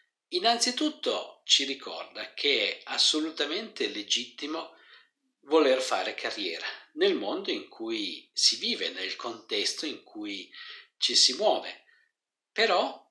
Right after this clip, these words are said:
ci ricorda anche che nessuno è davvero isolato. Anzi, per avere successo è importante basarsi sul gruppo e quindi ha senso se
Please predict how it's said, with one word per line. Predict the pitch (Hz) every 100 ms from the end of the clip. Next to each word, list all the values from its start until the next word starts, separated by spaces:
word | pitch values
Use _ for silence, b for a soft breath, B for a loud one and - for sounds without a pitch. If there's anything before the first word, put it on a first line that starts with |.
| _
ci | - - 131
ricorda | 135 - 170 170 123
anche | 104 - - 101
che | - 123
nessuno | 120 - - 214 107 73 - -
è | 113
davvero | 104 113 - 113 107
isolato. | 101 95 87 - - - 90 _ _ _ _ _ -
Anzi, | - 202 - - - - - B B B B B
per | - 190 180
avere | 139 165 185
successo | - - - - 87 - - 104 98 - _
è | - 185 - -
importante | 127 135 147 196 - 113 95 - - 170 170 -
basarsi | _ 123 113 90 - - - 170 - -
sul | - - 127 120 101 95 -
gruppo | 127 127 120 - - 175 - B B B B B B _ _ _ -
e | 214
quindi | 214 254 269 240 156 120 101 - _ -
ha | 147
senso | - - 131 117 113 - 190 220 - _
se | - - - 185 131